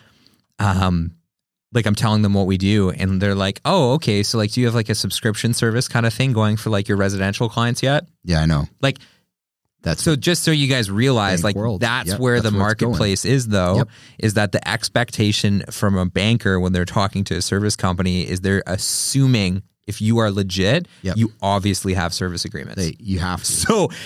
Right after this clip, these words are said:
Speaker 1: if you show up to the bank meeting and they ask that and you don't, they've just dropped you into a lower tier
Speaker 2: Oh,
Speaker 1: of
Speaker 2: yeah.
Speaker 1: business <laughs>
Speaker 2: Yep.
Speaker 1: that they don't, like, they,
Speaker 2: Yeah, 'cause
Speaker 1: they're
Speaker 2: they
Speaker 1: not
Speaker 2: don't,
Speaker 1: taking
Speaker 2: they
Speaker 1: that
Speaker 2: don't,
Speaker 1: as
Speaker 2: they don't,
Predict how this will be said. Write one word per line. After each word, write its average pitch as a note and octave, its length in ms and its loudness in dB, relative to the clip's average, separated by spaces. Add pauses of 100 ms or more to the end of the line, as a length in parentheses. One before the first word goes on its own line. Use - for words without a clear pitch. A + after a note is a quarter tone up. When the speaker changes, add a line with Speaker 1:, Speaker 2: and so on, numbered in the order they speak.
(240)
Speaker 1:
if D#3 180 2
you C#3 180 4
show E3+ 280 2
up D#3 160 -2
to - 120 2
the C3+ 100 2
bank G#2 300 -2
meeting B2+ 220 2
and A2 100 2
they G#2 100 2
ask G2+ 280 0
that A2 100 0
and G#2 100 -2
you G2+ 100 0
don't, F#2+ 500 -2
they've A2+ 200 0
just B2+ 200 0
dropped A2 460 -2
you G#2+ 100 0
into G2 300 -2
a - 20 2
lower G2 480 0
tier G2+ 380 0
Speaker 2:
Oh, F#2 80 2
Speaker 1:
of C#3 60 0
Speaker 2:
yeah. G#2 60 -2
Speaker 1:
business F#2 500 -2
<laughs> - 40 -12
Speaker 2:
Yep. A3+ 120 2 (640)
Speaker 1:
that F3 200 0
they D#3+ 140 2
don't, D3 300 2
like, A2+ 220 -2
they, B2 80 2
Speaker 2:
Yeah, B2 80 0
'cause A2 80 -4
Speaker 1:
they're B2 140 2
Speaker 2:
they B2+ 60 2
Speaker 1:
not B2+ 120 2
Speaker 2:
don't, D#3 80 2
Speaker 1:
taking A#2 180 0
Speaker 2:
they - 60 2
Speaker 1:
that - 80 2
Speaker 2:
don't, G2+ 60 -2
Speaker 1:
as G2+ 80 -2
Speaker 2:
they C3 100 0
don't, - 20 2